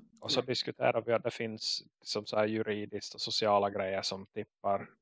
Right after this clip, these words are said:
Speaker 1: vågen lite fel mot, mot män. Till exempel att,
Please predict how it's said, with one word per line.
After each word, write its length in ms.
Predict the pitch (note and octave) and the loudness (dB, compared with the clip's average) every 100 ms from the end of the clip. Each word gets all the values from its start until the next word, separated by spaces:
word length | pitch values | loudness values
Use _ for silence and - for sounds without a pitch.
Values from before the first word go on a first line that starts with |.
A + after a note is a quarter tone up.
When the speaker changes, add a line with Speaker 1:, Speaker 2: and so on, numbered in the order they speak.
| - | 0
Speaker 1:
vågen 360 | G#2+ G#2+ G2 | 2 2 0
lite 220 | G2+ - A2+ | -6 -8 -4
fel 320 | A2 G#2 G2 | 0 0 0
mot, 160 | G#2 - - _ | -8 -12 -20 _
mot 400 | G#2+ G#2+ G2 _ | -10 -8 -8 _
män. 380 | G#2+ G2 F2+ A2 - | -2 -2 -2 -8 -8
Till 100 | A2 | -2
exempel 500 | G#2+ - G#2+ G#2 G2 | -2 0 0 0 -2
att, 140 | F#2 | -2